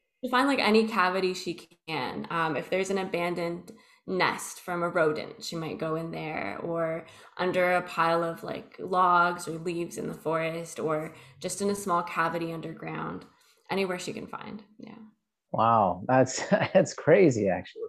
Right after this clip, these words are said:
Speaker 1: Yeah.
Speaker 2: I had no clue. So they come out of hibernation. Take me through that process.
Speaker 1: All right, so the queen bee's out, her metabolism is up, she's hungry, she's flying around. She needs to find some flowers to, to get her food,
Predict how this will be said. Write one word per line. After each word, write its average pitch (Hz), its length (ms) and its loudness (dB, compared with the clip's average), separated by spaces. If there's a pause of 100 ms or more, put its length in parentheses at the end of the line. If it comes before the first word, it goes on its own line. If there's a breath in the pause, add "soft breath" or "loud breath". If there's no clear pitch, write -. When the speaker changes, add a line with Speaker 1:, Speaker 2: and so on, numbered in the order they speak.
(120)
Speaker 1:
Yeah. 226 100 -10 (420)
Speaker 2:
I 160 80 8
had 147 120 10
no 156 240 8
clue. 143 460 8
So 175 300 10
they 170 100 12
come 220 220 6
out 226 160 10
of 160 80 8
hibernation. 131 1000 8
Take 151 220 6
me 147 140 4
through 131 280 0
that 107 240 4
process. - 540 -2 (720)
Speaker 1:
All 202 80 4
right, 160 240 4
so 196 260 6
the 208 140 4
queen 240 220 4
bee's 220 200 4 (100)
out, 254 360 4
her 214 160 2
metabolism 190 680 0
is - 160 -6
up, 247 320 4
she's 208 300 -2
hungry, 185 420 0
she's 185 180 -10
flying 180 380 0
around. 160 480 -2 (320 soft breath)
She - 140 -2
needs 214 140 2
to 233 80 0
find 208 320 2
some 170 200 -8
flowers 254 640 2 (100)
to, 160 460 -4 (440)
to 165 200 -10
get - 160 -8
her - 180 -10
food, 269 520 0